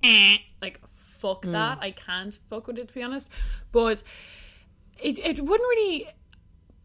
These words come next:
Speaker 1: bother me because I just, you, I think it's one of those things you have to consciously not let it bother you. Because, like, y-, I always try and see things as, like, okay, I've got two choices here. Like, say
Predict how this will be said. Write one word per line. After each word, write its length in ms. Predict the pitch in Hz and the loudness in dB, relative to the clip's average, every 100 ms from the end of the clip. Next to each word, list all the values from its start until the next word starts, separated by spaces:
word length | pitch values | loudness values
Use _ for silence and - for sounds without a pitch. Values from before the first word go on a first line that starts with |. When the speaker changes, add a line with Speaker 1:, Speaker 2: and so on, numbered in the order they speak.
| _ | _
Speaker 1:
bother 360 | 269 285 311 285 | 2 2 2 2
me 280 | 254 214 196 | 0 -2 -6
because 840 | 208 196 226 214 202 - - - - _ - _ _ _ _ _ _ _ _ _ _ | -8 -6 -4 -2 -4 -8 -10 -10 -16 _ -20 _ _ _ _ _ _ _ _ _ _
I 120 | 214 220 | -6 -4
just, 240 | 254 - _ _ | -4 -10 _ _
you, 180 | 233 202 - | -6 -6 -6
I 80 | 220 | -8
think 180 | 294 | -6
it's 100 | 311 | -6
one 80 | 311 | -6
of 60 | 277 | -4
those 40 | |
things 140 | 269 240 | -4 -4
you 60 | |
have 60 | 220 | -6
to 60 | |
consciously 640 | 220 - 214 247 240 233 208 | -8 -8 -6 -4 -6 -6 -4
not 240 | 202 156 | -4 -4
let 200 | 185 175 | -6 -6
it 100 | 170 | -6
bother 220 | 165 160 | -10 -10
you. 220 | 147 - - _ _ 226 | -12 -18 -20 _ _ -8
Because, 260 | 247 226 | -4 -2
like, 140 | 233 220 | -4 -6
y-, 120 | 233 - | -8 -2
I 200 | 277 320 | 0 0
always 260 | 311 294 | -4 -8
try 200 | - 247 | -8 -6
and 120 | 226 | -6
see 120 | 220 214 | -6 -6
things 220 | 208 190 | -6 -8
as, 120 | 175 | -8
like, 140 | 175 | -8
okay, 180 | 170 180 | -8 -8
I've 80 | 170 | -8
got 160 | 180 - | -8 -8
two 200 | 220 208 | -8 -6
choices 500 | - 180 185 156 151 | -8 -8 -10 -12 -14
here. 120 | 147 | -12
Like, 140 | 147 | -8
say 240 | 226 220 | -4 -4